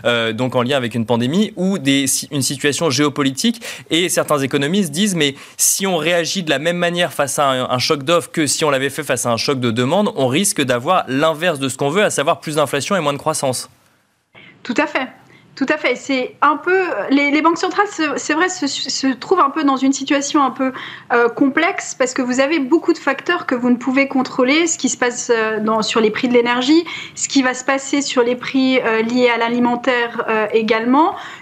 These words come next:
Speaker 2: Une hausse de taux ne va pas résoudre ce type, euh, de choc. Maintenant, on voit que la Réserve fédérale veut tout de même, euh,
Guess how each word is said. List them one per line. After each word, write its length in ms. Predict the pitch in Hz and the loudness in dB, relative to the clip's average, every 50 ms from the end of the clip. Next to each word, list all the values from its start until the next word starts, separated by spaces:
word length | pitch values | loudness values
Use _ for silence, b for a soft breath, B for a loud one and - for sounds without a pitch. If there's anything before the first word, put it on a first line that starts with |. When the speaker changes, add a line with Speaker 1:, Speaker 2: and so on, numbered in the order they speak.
| B | B
Speaker 2:
Une 100 | 294 285 | 2 4
hausse 240 | 294 269 294 302 269 | 4 4 2 2 2
de 120 | 269 294 285 | 2 0 2
taux 180 | 285 - 311 | 2 4 4
ne 100 | 285 254 | 4 4
va 140 | 226 233 226 | 4 0 -2
pas 240 | 226 - 285 294 285 | 0 0 0 0 0
résoudre 560 | 277 277 269 254 - 277 269 254 254 - 214 | -2 -2 -4 -2 0 -2 0 0 0 -2 -4
ce 160 | - - 247 | -6 -6 -6
type, 340 | 233 - - 262 247 - - - B B B B B B B - - | -4 -2 -4 -4 -4 -4 -10 -18 B B B B B B B -2 0
euh, 160 | 226 226 220 | 2 2 2
de 160 | 214 214 220 | 2 2 2
choc. 400 | 220 - - 320 349 320 - - | 2 2 0 0 0 -2 -2 -2
Maintenant, 320 | 277 254 247 254 285 311 | 0 0 2 4 4 4
on 100 | 302 277 | 2 2
voit 240 | 254 240 277 302 311 | 0 2 0 0 0
que 400 | 302 - - 277 269 285 285 277 | 0 -2 0 0 2 2 0 0
la 120 | 240 233 226 | 0 0 0
Réserve 340 | 247 254 254 269 262 262 | 0 -2 0 -2 -2 -2
fédérale 480 | - - 269 254 247 247 254 269 302 339 339 B B B B B B 254 | -2 -4 0 2 2 2 2 0 0 0 -2 B B B B B B -6
veut 240 | 247 254 302 349 | 0 2 2 2
tout 160 | 359 - 330 285 | 2 2 2 4
de 80 | 277 | 4
même, 400 | 277 285 294 302 294 285 262 247 - | 4 4 4 4 4 4 4 2 2
euh, 180 | 240 240 233 | 0 2 2